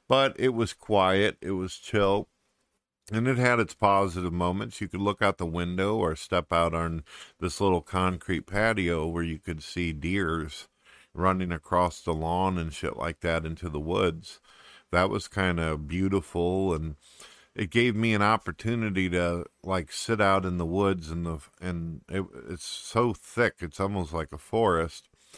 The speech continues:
where I got to really rethink my views and my ideas and how I looked at the rational, logical atheist community in the process.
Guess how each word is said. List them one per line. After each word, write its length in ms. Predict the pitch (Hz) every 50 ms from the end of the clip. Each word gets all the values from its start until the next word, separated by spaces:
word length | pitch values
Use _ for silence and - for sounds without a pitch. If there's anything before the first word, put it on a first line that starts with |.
| - - - - - _
where 140 | - 113 113
I 60 | 110
got 180 | 110 123 120 -
to 80 | 120
really 360 | 104 104 113 113 113 113 107 95
rethink 580 | 87 98 101 101 - - - 107 98 90 -
my 300 | 82 85 87 85 85 82
views 580 | 78 76 85 92 92 87 85 82 80 76 69 -
and 160 | 85 85 82
my 180 | 82 85 80 57
ideas 720 | 67 85 85 80 76 82 82 82 82 80 78 76 - -
and 220 | 85 82 78 73 - - - - - - _ _
how 200 | - 107 110 104
I 120 | 98 95
looked 360 | 95 92 90 104 95 - - -
at 140 | 90 82 - _
the 140 | - 90 85
rational, 640 | 78 92 95 95 95 90 - - - - 92 90 85
logical 640 | 82 82 82 85 85 80 78 85 78 - 76 69 57
atheist 480 | 73 87 85 - - 85 80 - -
community 640 | - - 82 82 87 101 110 104 92 78 76 73 73
in 120 | 73 73 76
the 60 | 78
process. 880 | - - - 98 104 104 101 95 - - 78 67 - - - - -